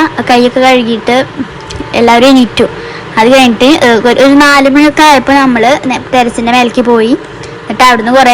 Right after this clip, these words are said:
ഇങ്ങനെ വീഡിയോയും ഫോട്ടോയും അങ്ങനെ ഇതൊക്കെ എടുത്തു ട്ടോ. അപ്പം ഇതൊക്കെ അനു എടുത്തതാണ്. അതിൻ്റെ ഇടയ്ക്ക് ഞങ്ങൾ മേലെ നിൽക്കുമ്പോൾ ആദ്യം സൈക്കിൾ ഓടിക്കുന്നുണ്ട്, ആദ്യം അവിടെ കുട പിടിച്ചിട്ട് നടക്കുന്നുണ്ട് ട്ടോ. ആ, മഴ ഉണ്ടായിരുന്നില്ല, എന്നാലും ആദ്യം കുട പിടിച്ചിട്ടാണ്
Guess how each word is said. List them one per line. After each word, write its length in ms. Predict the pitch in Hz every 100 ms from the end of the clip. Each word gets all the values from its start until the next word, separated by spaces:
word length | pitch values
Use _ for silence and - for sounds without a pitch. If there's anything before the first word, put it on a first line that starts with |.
| 262
ഇങ്ങനെ 380 | 247 240 233 - -
വീഡിയോയും 600 | 233 240 240 233 240 269
ഫോട്ടോയും 280 | 254 240 247
അങ്ങനെ 260 | 240 240 262
ഇതൊക്കെ 220 | 262 269
എടുത്തു 240 | 233 226 214
ട്ടോ. 120 | 196
അപ്പം 480 | 196 - - - 254
ഇതൊക്കെ 220 | 233 285
അനു 360 | 294 294 277 262
എടുത്തതാണ്. 480 | 262 233 226 214 277 - - - - -
അതിൻ്റെ 220 | 233 254
ഇടയ്ക്ക് 200 | 262 269 254
ഞങ്ങൾ 160 | 254 240
മേലെ 200 | 262 240 240
നിൽക്കുമ്പോൾ 300 | 240 226 247 233
ആദ്യം 200 | 220 247
സൈക്കിൾ 380 | 254 220 240 233 240
ഓടിക്കുന്നുണ്ട്, 640 | 220 233 226 226 220 - 240
ആദ്യം 240 | 226 226 254
അവിടെ 140 | 254
കുട 240 | 240 254 226
പിടിച്ചിട്ട് 320 | 240 - 226 240
നടക്കുന്നുണ്ട് 600 | 247 233 240 240 226 220
ട്ടോ. 100 | 214 214 - - - - - 226
ആ, 80 | 226 226
മഴ 240 | 226 247 311
ഉണ്ടായിരുന്നില്ല, 460 | 330 330 330 311 285 277
എന്നാലും 280 | 240 240 269
ആദ്യം 340 | 247 226 262 277 285
കുട 160 | 254
പിടിച്ചിട്ടാണ് 460 | 254 226 240 247